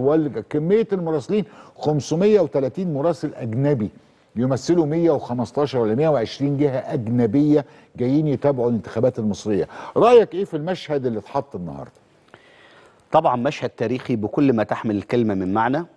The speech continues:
Speaker 2: لأن حجم المراسلين الأجانب عندما يأتون إلى الدولة المصرية، وفي حدث هو حدث الأهم في تاريخ الدولة المصرية خلال هذه السنوات، وأن يصل هؤلاء المراسلين الأجانب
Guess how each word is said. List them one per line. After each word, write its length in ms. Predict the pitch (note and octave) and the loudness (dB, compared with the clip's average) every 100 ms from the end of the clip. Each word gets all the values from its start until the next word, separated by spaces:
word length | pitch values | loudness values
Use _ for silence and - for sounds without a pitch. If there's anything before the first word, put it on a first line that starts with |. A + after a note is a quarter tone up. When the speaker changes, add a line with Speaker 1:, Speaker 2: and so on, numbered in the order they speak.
| _ _ _ - | _ _ _ -8
Speaker 2:
لأن 600 | A2 G2+ B2+ B2+ A2 F#2+ | -2 0 0 0 -2 -4
حجم 380 | - D3+ D3 A#2+ | -2 -2 -2 -4
المراسلين 720 | G#2 G2+ G2+ G2 - A2 C3 A2+ | -4 -4 -2 -4 -2 0 0 0
الأجانب 640 | G2 E2+ G2 A#2+ G#2+ F#2 | -2 0 2 2 0 -2
عندما 420 | G#2+ G#2 C3 C3 | -2 0 2 2
يأتون 520 | A2 F2 - C#3 A#2+ | 0 -2 -2 0 0
إلى 420 | G2+ F#2 A#2 B2 G2 | -2 -4 0 0 0
الدولة 500 | F#2 B2 A2+ G#2 G#2 | 0 0 2 0 0
المصرية، 600 | G2+ F2+ A#2 B2 G#2+ G2+ | -4 -4 0 2 2 2
وفي 380 | G#2+ C3+ C3 | 2 0 -2
حدث 460 | G#2 D3 C#3 G#2+ - A2 | -2 0 0 -4 -10 -8
هو 160 | G#2+ G#2+ | -4 -4
حدث 440 | - B2 A#2 - | -2 -2 -4 -4
الأهم 640 | A2 A2 A#2+ D#3 C3 F#2+ - _ _ | -4 -2 0 0 0 -6 -12 _ _
في 120 | - B2 | -8 -2
تاريخ 320 | A2 B2 G#2 | 0 -2 -2
الدولة 400 | G2 B2 A2+ G2 | 0 2 2 0
المصرية 560 | G2+ F#2+ A#2+ A#2 G#2+ | -2 -4 0 2 2
خلال 320 | F#2+ G#2+ A2 G2 | 0 0 0 0
هذه 340 | F#2 G#2+ G#2 | -2 -2 -2
السنوات، 680 | F#2 - F#2 G#2+ C#3 - - - - _ | -4 -4 0 2 2 -2 -20 -20 -20 _
وأن 380 | - B2+ E3+ D#3 | 2 4 4 2
يصل 400 | B2 D#3 - A2+ | 0 0 0 -6
هؤلاء 540 | G2+ E2+ G#2 C#3 C3 A2 | -4 -2 2 4 2 -2
المراسلين 580 | G#2 G2+ F#2+ A2 B2+ | -4 -4 -4 -4 -2
الأجانب 600 | A#2 G#2+ G#2+ A2 C3+ A#2+ | 0 0 0 2 2 2